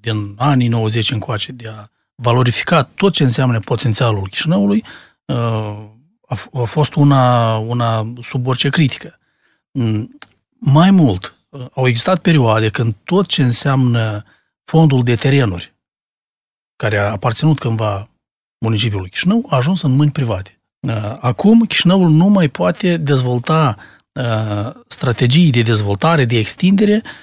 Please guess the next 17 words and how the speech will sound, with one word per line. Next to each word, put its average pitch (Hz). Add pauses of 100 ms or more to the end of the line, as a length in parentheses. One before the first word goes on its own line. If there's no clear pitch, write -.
(1600)
și -
nu, 196
nu-și 190
poate 180
permite 156
să 143
manevreze 135
în 127
tot 156
jocul 139
ăsta 131
pe 117
care 110
îl 107
fac 135
speculanții 117
cu, 98